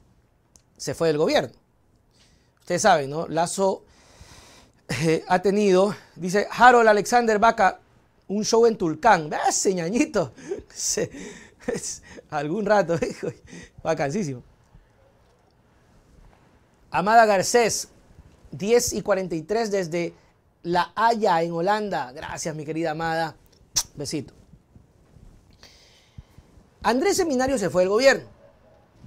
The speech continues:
Ay, Diosito lindo, va a llover durísimo. Eh, sabemos que la comunicación ha sido una de las peores cosas del presidente de la República.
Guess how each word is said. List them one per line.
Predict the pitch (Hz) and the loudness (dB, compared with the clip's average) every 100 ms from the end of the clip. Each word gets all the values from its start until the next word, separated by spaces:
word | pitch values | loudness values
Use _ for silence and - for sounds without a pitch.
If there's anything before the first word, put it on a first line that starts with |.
| - - | -10 -4
Ay, | 226 330 | 0 0
Diosito | 302 208 214 196 | 0 -2 -2 -8
lindo, | 214 214 208 | -8 -6 -4
va | |
a | 208 | -2
llover | 208 214 208 | -2 -4 -4
durísimo. | 208 220 233 202 156 - _ _ _ _ _ _ _ _ _ _ - - - - - _ _ - | -2 -2 -4 -6 -10 -16 _ _ _ _ _ _ _ _ _ _ -20 -20 -20 -20 -20 _ _ -8
Eh, | 165 170 165 160 160 - | -2 0 2 2 0 -4
sabemos | - 175 226 269 | -6 0 0 0
que | 254 | -2
la | 226 | -2
comunicación | 202 180 170 156 226 | -4 -8 -8 -8 -6
ha | 214 | -6
sido | - 214 | -2 -2
una | 208 208 | 0 -2
de | |
las | 202 - | -6 -6
peores | 180 196 202 | -6 -4 -6
cosas | - 196 190 | -8 -8 -6
del | 180 | -8
presidente | 151 147 151 147 | -8 -10 -10 -6
de | |
la | 160 | -6
República. | 160 165 220 165 | -6 -10 -14 -14